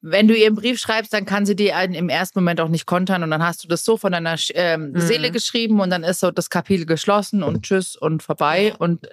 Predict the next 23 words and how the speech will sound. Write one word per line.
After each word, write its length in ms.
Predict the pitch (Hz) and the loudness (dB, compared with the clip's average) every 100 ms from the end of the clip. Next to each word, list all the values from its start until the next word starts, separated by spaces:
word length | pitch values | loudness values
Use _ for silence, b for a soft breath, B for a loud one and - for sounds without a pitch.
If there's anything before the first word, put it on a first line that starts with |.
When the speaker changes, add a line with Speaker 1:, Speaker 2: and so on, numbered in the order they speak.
| 160 | -4
Speaker 1:
das 180 | 220 240 | -2 -2
ist 100 | 240 | -2
eigentlich, 360 | 180 185 175 - | 0 2 0 0
glaub 120 | 160 | 0
ich, 140 | 147 | 0
ganz 180 | - 139 | -4 -6
smart. 320 | - 131 127 - B B B - | -2 -2 -2 -6 B B B 0
Und 180 | 185 202 | 2 2
das 60 | |
Speaker 2:
Aber 80 | 233 | 2
vielleicht 120 | 302 | 2
Speaker 1:
ist, 40 | 247 | 2
glaub 120 | 196 | 4
Speaker 2:
schicke 80 | 247 | 2
ich 60 | 269 | 2
Speaker 1:
auch 20 | |
Speaker 2:
den 120 | 269 | 2
Speaker 1:
der 80 | 214 | 2
Speaker 2:
Brief 100 | 170 | 2
auch 40 | 190 | 2
Speaker 1:
Grund 80 | 196 | 2
Speaker 2:
nicht 180 | - | 0
ab. 140 | 139 | -4